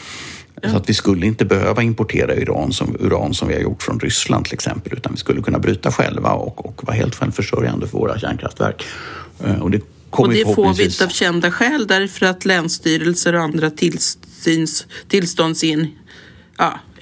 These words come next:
Speaker 1: där, där har vi Miljöpartiets
Speaker 2: Ja, kanske man ändrar
Speaker 1: aktivister.
Speaker 2: sig. Kanske man ändrar sig så att det faktiskt kom-, kommer ske igen.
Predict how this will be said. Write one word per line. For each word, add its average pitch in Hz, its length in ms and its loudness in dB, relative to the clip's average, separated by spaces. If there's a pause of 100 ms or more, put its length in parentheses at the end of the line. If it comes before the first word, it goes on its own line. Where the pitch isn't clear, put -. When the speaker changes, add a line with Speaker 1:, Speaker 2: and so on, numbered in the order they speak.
(140)
Speaker 1:
där, 175 220 2
där 175 200 4
har 175 120 0
vi 170 120 4
Miljöpartiets 160 1040 2
Speaker 2:
Ja, 170 60 6
kanske 156 220 4
man 147 160 4
ändrar 143 100 4
Speaker 1:
aktivister. 127 400 4
Speaker 2:
sig. - 120 0 (540)
Kanske 135 280 4
man 131 120 4
ändrar 110 280 4
sig 98 200 2
så 107 120 2
att 101 120 0
det 107 60 2
faktiskt 98 360 0
kom-, - 180 0
kommer 101 340 0
ske 123 140 0
igen. 117 240 2